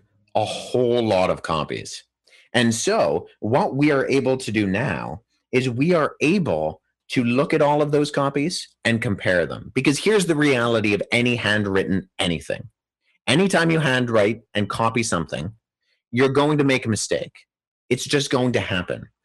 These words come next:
especially when you're copying whole books. Now, we type things now. And so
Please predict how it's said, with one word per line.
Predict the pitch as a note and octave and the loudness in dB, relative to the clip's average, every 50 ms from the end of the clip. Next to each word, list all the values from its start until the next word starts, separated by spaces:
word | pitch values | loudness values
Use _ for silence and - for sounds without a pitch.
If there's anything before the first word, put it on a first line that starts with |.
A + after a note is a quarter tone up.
| _ _ _ - | _ _ _ -6
especially | D3 - - D3+ C#3+ D3+ - E3 D#3+ | -6 0 2 2 2 2 2 0 0
when | E3 E3+ D#3+ | 0 0 0
you're | C#3+ | 0
copying | C#3 - - A#2+ A2+ A2 B2 A2 G#2+ G#2 | -2 0 0 0 0 2 0 0 0 -2
whole | G#2 - F#2 F2 E2+ | -2 -2 -2 -2 -2
books. | E2 E2 D#2+ - - - - - | 0 -2 -2 -2 -4 -8 -6 0
Now, | G#2+ G#2+ A2+ | 2 2 2
we | A#2+ D#3+ A3 G#3+ | 2 2 0 0
type | A3 - D3+ D3 C#3 C#3 | 0 0 0 0 0 -2
things | - - - C2+ A1 A1+ B1 - | -4 -4 -4 -4 -4 -6 -10 -8
now. | - G#1+ G1+ G1+ G1+ - - - - - - - | -8 -8 -10 -10 -12 -14 -18 -20 -20 -20 -6 -2
And | - A#2 A#2 A2+ | 0 0 2 2
so | - C3 A#2 A2+ | 2 2 2 2